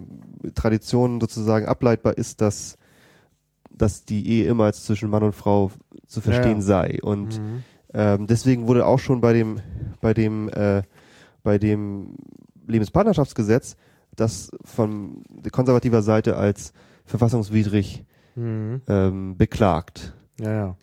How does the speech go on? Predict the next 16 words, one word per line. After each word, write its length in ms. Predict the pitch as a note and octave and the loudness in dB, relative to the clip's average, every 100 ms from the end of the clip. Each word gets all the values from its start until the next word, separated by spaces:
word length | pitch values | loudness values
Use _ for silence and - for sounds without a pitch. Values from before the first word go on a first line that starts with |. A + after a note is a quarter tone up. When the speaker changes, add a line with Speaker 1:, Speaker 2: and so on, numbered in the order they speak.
| _ | _
Speaker 1:
Das, 400 | _ - G#2 - - | _ -2 -2 -2 -2
ich 60 | |
glaub, 180 | - G#2 | 0 2
da 100 | A2 | 2
gibt's 160 | - - | 0 -2
das 100 | G#2 | 0
Stichwort 340 | A2+ G#2+ - | 0 0 0
Abstandsgebot 720 | A#2 - A2 - G#2+ G2+ G#2+ | 0 2 -2 0 -2 0 0
auch, 260 | F2 G2 - | 2 -2 -2
äh, 200 | - G#2 | 0 2
das 200 | F#2+ - | 2 -2
also 160 | - F#2+ | -2 -2
sozusagen, 420 | F#2 G2+ G2+ G2 - - - - | 0 2 2 -2 -8 -20 -20 -10
ähm, 720 | - G2 F#2+ F2+ F#2+ E2+ D#2 - | 0 4 4 2 -2 -8 -8 -2
das 260 | G2 - | -2 -2
möglichst, 600 | G#2+ G2+ G#2 - - - | -4 0 0 -2 -8 -12